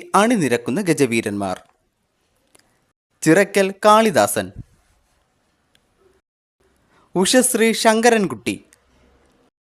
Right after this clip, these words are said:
കിരൺ നാരായണൻകുട്ടി, മംഗലാംകുന്ന് ശരണയ്യപ്പൻ, ചേർപ്പുളശ്ശേരി മണികണ്ഠൻ, കൊളക്കാടൻ ഗണപതി, മനുസ്വാമി മഠം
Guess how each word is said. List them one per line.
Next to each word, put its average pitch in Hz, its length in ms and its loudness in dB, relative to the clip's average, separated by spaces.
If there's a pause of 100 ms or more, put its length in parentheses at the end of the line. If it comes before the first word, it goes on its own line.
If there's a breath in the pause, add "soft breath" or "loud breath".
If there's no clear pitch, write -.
(760 soft breath)
കിരൺ 233 360 6
നാരായണൻകുട്ടി, 214 840 2 (1800 soft breath)
മംഗലാംകുന്ന് 208 840 2 (100)
ശരണയ്യപ്പൻ, 135 760 0 (1000)
ചേർപ്പുളശ്ശേരി 185 800 4 (120)
മണികണ്ഠൻ, 143 580 -2 (1500)
കൊളക്കാടൻ 240 680 4
ഗണപതി, 170 420 0 (1400)
മനുസ്വാമി 180 680 4
മഠം 117 300 2